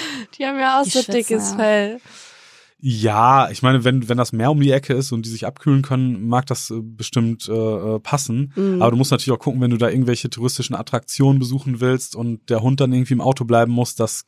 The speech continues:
Speaker 3: geht
Speaker 2: Nee.
Speaker 3: halt einfach gar nicht. So. Und dieses Wildcampen-Thema ist halt, also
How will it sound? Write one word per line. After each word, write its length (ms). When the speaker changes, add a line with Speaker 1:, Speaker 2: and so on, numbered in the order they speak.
Speaker 3:
geht 240
Speaker 2:
Nee. 60
Speaker 3:
halt 140
einfach 260
gar 200
nicht. 240
So. 300
Und 220
dieses 260
Wildcampen-Thema 880
ist 200
halt, 440
also 300